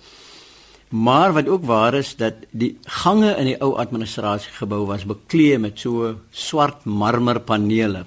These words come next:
pragtige goed. Dit natuurlik nou verdwyn toe die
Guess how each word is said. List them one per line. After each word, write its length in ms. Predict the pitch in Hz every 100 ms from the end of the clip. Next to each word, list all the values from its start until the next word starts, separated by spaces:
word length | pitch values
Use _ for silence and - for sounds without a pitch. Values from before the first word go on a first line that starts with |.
| -
pragtige 760 | 127 139 151 - - 110 -
goed. 360 | - 120 - - _ - - - _
Dit 220 | - 107 120
natuurlik 480 | 139 113 123 117
nou 180 | 107 104
verdwyn 1040 | 98 104 92 98 113 143 113 101 110 139 113 -
toe 140 | 113
die 400 | 104 101 95 55